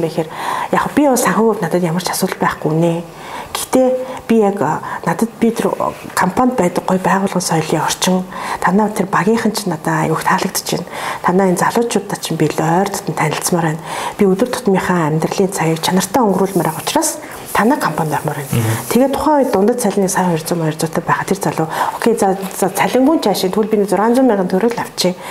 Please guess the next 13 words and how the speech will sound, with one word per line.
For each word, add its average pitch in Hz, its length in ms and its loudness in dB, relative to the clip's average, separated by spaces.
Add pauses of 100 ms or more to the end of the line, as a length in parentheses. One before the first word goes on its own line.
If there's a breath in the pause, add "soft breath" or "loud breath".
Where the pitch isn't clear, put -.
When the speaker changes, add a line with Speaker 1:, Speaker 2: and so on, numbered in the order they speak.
(260 loud breath)
Speaker 1:
Надаа 196 160 0
600 220 400 4
мянгаар 180 320 2
л - 160 -4
өчөд - 320 -6
болно. 160 320 0 (480 loud breath)
Тэгээ 285 240 4
би 220 80 4
танай 185 320 2
ажилтан - 480 -2
болъё" 151 240 0
гэдэг. 156 240 -2
Бас - 160 0